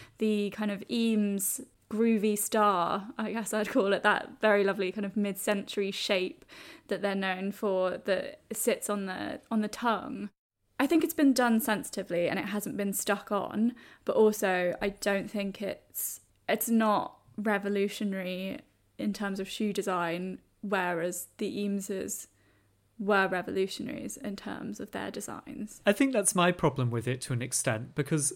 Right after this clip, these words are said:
Speaker 2: this happens, let's face it, to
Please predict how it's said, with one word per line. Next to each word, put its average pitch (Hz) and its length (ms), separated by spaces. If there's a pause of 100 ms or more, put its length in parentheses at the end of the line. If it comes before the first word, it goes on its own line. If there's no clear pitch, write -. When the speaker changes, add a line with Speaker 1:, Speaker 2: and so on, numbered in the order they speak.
Speaker 2:
this 226 280
happens, 127 760
let's 127 300
face 110 400
it, - 220
to - 180